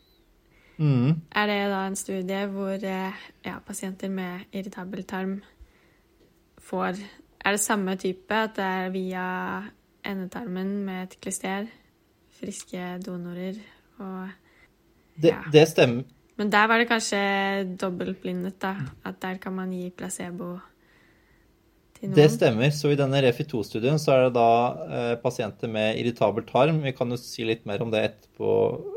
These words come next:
Speaker 1: kanskje, men, eh, de blir da randomisert til enten å få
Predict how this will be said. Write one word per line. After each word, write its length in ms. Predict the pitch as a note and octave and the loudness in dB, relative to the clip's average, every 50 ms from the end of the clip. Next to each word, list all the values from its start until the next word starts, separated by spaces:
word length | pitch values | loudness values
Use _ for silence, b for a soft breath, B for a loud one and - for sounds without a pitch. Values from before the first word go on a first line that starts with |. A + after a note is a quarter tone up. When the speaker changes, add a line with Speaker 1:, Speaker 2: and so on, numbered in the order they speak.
| A4+ F#4+ - D#3 - | -10 -10 -12 -10 -2
Speaker 1:
kanskje, 400 | - A#2 A2 - - D#3+ E3+ F3 | -2 -2 -2 2 2 2 4 4
men, 320 | D#3 C3+ C3 C3 C3+ C#3 - - _ _ _ | 4 2 2 0 0 -4 -8 -14 _ _ _
eh, 600 | - D#3 C#3+ C3 B2 A#2+ A#2+ A#2+ A#2 A#2 A#2+ A#2 | -12 -8 -6 -4 -2 -2 -2 0 0 -2 -2 -2
de 320 | A#2 D3 F3 D3+ B2+ B2 B2 | -4 -6 -8 -4 -2 0 4
blir 160 | B2+ C3+ B2 | 4 6 8
da 160 | A#2 A2+ A2 | 8 8 8
randomisert 720 | A2 A2 A2+ A2+ A#2+ B2 B2+ - - - A2+ A#2+ B2 - - - | 6 4 2 0 -2 -4 -4 -4 0 2 2 2 0 -2 -8 -10
til 120 | - C3 | -8 -6
enten 460 | A#2+ C3+ B2 G2+ F#2 F#2 - _ - B2+ | -4 -4 -4 -4 -4 -8 -12 _ -6 -6
å 80 | A#2+ | -6
få 380 | - - A#2 A2+ A2+ A#2 A#2 | -2 0 4 4 4 4 2